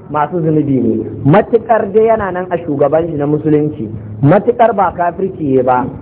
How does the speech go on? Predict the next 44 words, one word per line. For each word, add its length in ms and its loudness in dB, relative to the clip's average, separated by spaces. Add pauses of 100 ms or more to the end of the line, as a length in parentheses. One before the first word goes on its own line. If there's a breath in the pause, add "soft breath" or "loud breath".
(120)
to 80 4
haramun 720 0
ne 140 0
ya 80 4
baka 340 0
doka 420 0
ka 80 -6 (100)
ƙi 160 -4 (440)
karɓe, 600 0
haramun 440 0
ne 100 0
ya 100 4
hana 260 -4
ka, 60 -12
ka 120 -4
ƙi 100 -2
hannuwa, 420 0 (220)
haramun 380 2
ne 100 2
kuma 220 0
ya 80 2
faɗi 180 -4
magana 340 0
ka 160 -8
saɓa 320 0
mishi. 220 -10 (680)
Wal 260 6
i'radi 560 0
an 160 0
musawihim, 720 -2 (300)
sa'annan 380 2
kuma 220 -2
abu 180 0
na 140 2
hudu, 400 0 (160)
malam 320 2
ya 80 2
ce 160 0
ainihin, 340 2
wato, 320 2
abu 140 -2
na 120 0
uku 220 2
shine 360 0